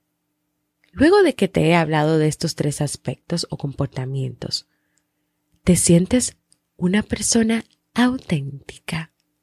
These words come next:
¿Reconoces tu autenticidad? ¿Hay aspectos que trabajar en tu autenticidad?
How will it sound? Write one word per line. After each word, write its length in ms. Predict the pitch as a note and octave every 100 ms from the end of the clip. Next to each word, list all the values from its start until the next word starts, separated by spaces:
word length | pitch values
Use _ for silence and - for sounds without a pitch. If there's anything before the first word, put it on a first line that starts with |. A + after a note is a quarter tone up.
| _ _ - - -
¿Reconoces 840 | G3 - G#3 D#4 C4 - F#3+ -
tu 280 | F#3 F3 - _
autenticidad? 1120 | G3 G3 F#3+ G3 F#3 E3+ F3+ - G#3 D3 C3+ - _ _ - - -
¿Hay 220 | F#3 G#3
aspectos 720 | C4 - - - G#3+ - D3+ -
que 140 | E3+
trabajar 760 | E3 D#3+ D#3 - - G#3 C#3 -
en 160 | D#3+ - _ _
tu 200 | - F#3+ -
autenticidad? 1120 | - F#3 F#3 G3+ F3 F3 F#3+ E3+ G#3+ D#3 -